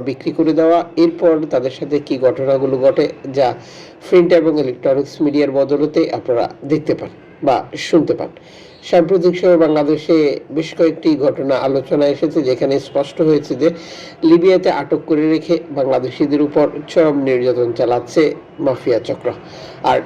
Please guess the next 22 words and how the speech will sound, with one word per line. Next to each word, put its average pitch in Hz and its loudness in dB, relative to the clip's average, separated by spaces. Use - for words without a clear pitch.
এর 160 6
পঁচানব্বই 147 -2
পার্সেন্ট 147 0
লোকই 135 -2
থাকে 143 -2
বাংলাদেশি। 110 -4
শিয়া 196 2
পাঙ্কের 185 0
সর্বশেষ 170 0
অবস্থায় 156 0
যে 143 0
বার্তাটি 131 -2
দিয়েছে 135 -2
তা 131 2
হচ্ছে 135 -4
তারা 127 4
বাইশ 156 4
জন, 170 6
পঁচাশি 151 -4
জন 165 2
শরণার্থীকে 143 -2
উদ্ধারে 131 2